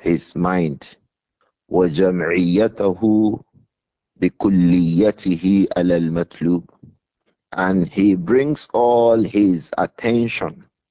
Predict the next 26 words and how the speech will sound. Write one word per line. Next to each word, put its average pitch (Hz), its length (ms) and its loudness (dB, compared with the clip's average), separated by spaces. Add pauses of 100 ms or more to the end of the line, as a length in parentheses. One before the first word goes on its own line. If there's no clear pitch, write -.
(320)
all 117 380 4
his 104 420 -2
mind, 107 640 -4 (180)
he 95 140 -4
concentrates 110 1160 -2
it, 104 300 -4
عَلَى 123 240 2 (140)
الْمَطْلُوبِ, 110 600 -2 (720)
upon 113 440 -2
what 135 320 0
he 113 280 -6
is - 240 -12
asking 120 520 -6
for. - 260 -4 (1000)
He 92 120 2
has 95 320 0
presence 127 640 -4
of - 220 -6
mind, 123 380 -2 (1200)
and 90 200 0
he 101 360 -2 (180)
combines 117 800 -2
the - 240 -2
entirety 127 800 -2
of 117 180 2
his 95 300 -2